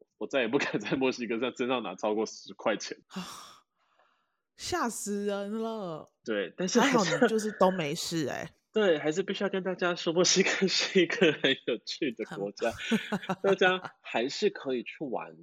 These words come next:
Speaker 1: 的，只是要记住安全。你知道有趣，
Speaker 2: 要小心一点啦。
Speaker 1: 很小心。老板，我跟你说，我们结束前我给你猜，墨西哥的女人，她们在地铁上化妆，就是上班前化妆这件事 OK 正常，但你知道她们是怎么化妆的吗？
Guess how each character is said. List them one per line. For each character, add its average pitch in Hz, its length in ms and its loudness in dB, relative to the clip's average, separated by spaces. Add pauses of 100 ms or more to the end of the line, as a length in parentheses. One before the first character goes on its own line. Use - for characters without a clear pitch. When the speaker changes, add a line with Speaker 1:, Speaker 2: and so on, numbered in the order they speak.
(100)
Speaker 1:
的， 104 360 -4
只 - 160 -12
是 104 160 -8
要 113 80 -2
记 113 220 -8
住 101 200 -10
安 95 240 -10
全。 - 320 -8
你 110 80 -8
知 151 60 4
道 226 120 4
有 - 120 6
趣， - 20 0
Speaker 2:
要 165 140 2
小 - 20 2
心 190 460 2
一 208 100 0
点 180 180 0
啦。 180 60 6
Speaker 1:
很 202 80 0
小 180 300 4
心。 131 280 -4 (180)
老 113 100 6
板， 117 120 4
我 104 60 -4
跟 120 140 -2
你 107 40 -6
说， 104 400 -2
我 - 60 -10
们 113 140 -8
结 110 140 -4
束 127 120 -6
前 104 160 -8
我 85 60 -12
给 98 100 -6
你 101 140 -8
猜， 90 360 -6 (260)
墨 160 140 0
西 - 220 -2
哥 147 80 6
的 139 100 0
女 107 200 -6
人， 85 520 -4 (380)
她 123 340 -4
们 117 400 -4 (200)
在 147 160 2
地 147 160 2
铁 95 120 -4
上 110 220 -4
化 98 220 0
妆， 87 320 -6
就 104 80 -6
是 98 120 -10
上 110 160 -4
班 98 160 -2
前 90 200 -10
化 - 240 -2
妆 85 200 -6
这 107 120 -2
件 104 100 0
事 98 380 -6
OK 95 340 0
正 90 240 -4
常， - 220 -12
但 151 100 2
你 117 60 -2
知 92 160 -4
道 101 120 2
她 127 200 -2
们 98 100 -4
是 - 80 -20
怎 - 100 -18
么 - 140 -18
化 78 160 -2
妆 73 220 -10
的 73 80 -12
吗？ - 160 -16